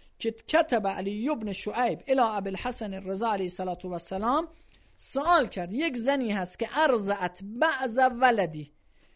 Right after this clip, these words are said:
میگه سوال کرد، یه زنی بعضی از بچه‌های من رو شیر داده، آیا جایز برای من این که ازدواج کنم با بعض بچه‌های اون زن مرضعه؟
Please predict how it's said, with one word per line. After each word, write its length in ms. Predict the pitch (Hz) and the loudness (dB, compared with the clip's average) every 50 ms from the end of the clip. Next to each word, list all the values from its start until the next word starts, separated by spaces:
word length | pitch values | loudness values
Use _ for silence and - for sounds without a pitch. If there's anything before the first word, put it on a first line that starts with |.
| _ _ _ _ _ _ | _ _ _ _ _ _
میگه 300 | - 247 247 277 320 311 | -8 -6 -2 0 0 0
سوال 420 | - - 277 269 269 302 294 247 - | 2 2 2 2 4 4 4 4 2
کرد، 240 | - 220 202 202 | 0 -4 -4 -4
یه 220 | 233 285 320 349 339 | -2 -2 -2 -2 0
زنی 320 | 262 285 302 294 269 233 | 2 2 2 2 2 0
بعضی 520 | 220 226 277 277 330 370 392 392 359 349 359 | -2 2 4 6 8 8 8 8 8 6 6
از 240 | 330 311 254 254 | 6 6 6 4
بچه‌های 580 | 262 254 254 - - 262 247 269 285 285 277 269 | 0 -2 -2 -2 -4 -4 -2 -2 -2 0 0 -2
من 260 | 262 254 254 240 240 | -2 -2 -2 -2 -2
رو 60 | 233 | -2
شیر 340 | 208 - - - 226 202 170 | -2 -2 -4 -2 -2 -4 -4
داده، 300 | 156 147 147 139 139 135 131 - - _ _ _ - _ _ - - - _ _ _ _ _ _ _ _ _ _ - | -4 -8 -10 -10 -10 -12 -12 -14 -18 _ _ _ -20 _ _ -20 -20 -20 _ _ _ _ _ _ _ _ _ _ 0
آیا 540 | 262 311 349 359 359 330 302 269 247 226 | 4 6 8 8 8 8 8 6 6 6
جایز 680 | 208 175 170 190 233 247 247 247 254 294 359 349 302 320 | 6 2 2 2 4 6 6 4 4 4 0 0 2 0
برای 560 | 302 269 294 294 285 285 277 269 262 262 262 | 2 4 6 6 6 6 6 4 2 0 -2
من 240 | 254 262 254 254 254 | -2 -2 -2 -4 -4
این 220 | 247 254 247 220 | -4 -4 -4 -4
که 280 | - 277 247 233 240 247 | -4 -6 -2 0 0 0
ازدواج 600 | 233 214 208 214 240 240 240 240 233 233 - - | 0 0 -2 0 0 2 2 2 2 0 -2 -6
کنم 360 | 240 240 240 240 240 233 220 | -6 -6 -4 -6 -6 -4 0
با 140 | 240 233 220 | 0 0 0
بعض 540 | 202 190 196 247 269 254 - 254 233 214 | -2 2 4 6 6 6 2 -2 0 2
بچه‌های 680 | 240 226 233 226 - - - 240 226 226 220 220 220 220 | 2 2 2 0 0 -2 -4 -2 0 2 2 2 2 2
اون 240 | 226 220 226 214 214 | 0 0 0 -2 -2
زن 360 | 202 202 226 240 277 302 302 | -2 0 0 0 0 0 -2
مرضعه؟ 680 | 294 285 269 247 220 208 214 220 208 208 214 214 214 | -2 0 2 2 0 0 -4 -6 -6 -6 -6 -6 -8